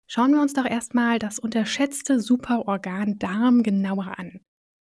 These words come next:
Der Darm ist mit bis zu acht Metern Länge unser längstes Organ im Körper. Acht Meter Länge, das muss man sich erstmal vorstellen, das ist ungefähr so lang wie ein kleiner Bus.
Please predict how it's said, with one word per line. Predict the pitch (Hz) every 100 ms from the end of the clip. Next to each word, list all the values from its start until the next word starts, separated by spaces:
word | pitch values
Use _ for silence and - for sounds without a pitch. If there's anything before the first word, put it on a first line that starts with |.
| _ _
Der | 202
Darm | 202 196 294 349
ist | 254 214 -
mit | 214 220
bis | 262 -
zu | - -
acht | 254 302 - -
Metern | 233 240 240 226
Länge | 214 214 202 214
unser | 220 208 214 208
längstes | 208 240 269 - 226 220
Organ | 202 196 185 190
im | 185
Körper. | - 208 208 185 190 _ _ _ _ _ _ _
Acht | 226 -
Meter | 240 233 220
Länge, | 247 254 240
das | 220 -
muss | 226 269 277
man | 247 208
sich | 214
erstmal | 226 220 208
vorstellen, | - 214 240 - 196 190
das | 185
ist | 220 -
ungefähr | 233 247 285 - 247
so | 214
lang | 208 214 226 208
wie |
ein | 202
kleiner | 202 - 185
Bus. | 190 175 175 -